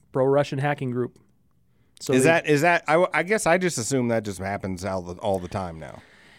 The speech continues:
Speaker 2: Ever since we swapped presidents, they're like, "Sick 'em."
Speaker 1: <laughs>
Speaker 2: And candidly, even when it was happening, it was
Speaker 1: Right.
Speaker 2: probably a little easier. <laughs>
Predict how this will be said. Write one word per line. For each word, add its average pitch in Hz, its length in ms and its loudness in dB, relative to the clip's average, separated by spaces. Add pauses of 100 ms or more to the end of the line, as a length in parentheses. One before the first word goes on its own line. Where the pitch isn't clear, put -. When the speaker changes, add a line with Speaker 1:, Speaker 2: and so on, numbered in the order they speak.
(240)
Speaker 2:
Ever 107 200 -6
since 98 300 -10
we 101 120 -8
swapped 107 320 -4
presidents, 90 560 -10 (360)
they're 95 180 -4
like, 90 220 -6 (400)
"Sick - 360 0
'em." 220 100 4 (320)
Speaker 1:
<laughs> - 240 -6
Speaker 2:
And 151 220 0
candidly, 156 460 4
even 135 260 4
when 135 160 4
it 113 80 2
was 104 120 0
happening, 98 380 -2
it 98 80 -2
was 156 160 2
Speaker 1:
Right. 165 120 8
Speaker 2:
probably 117 100 4
a 113 120 0
little 113 100 0
easier. 120 440 -2 (340)
<laughs> 151 160 2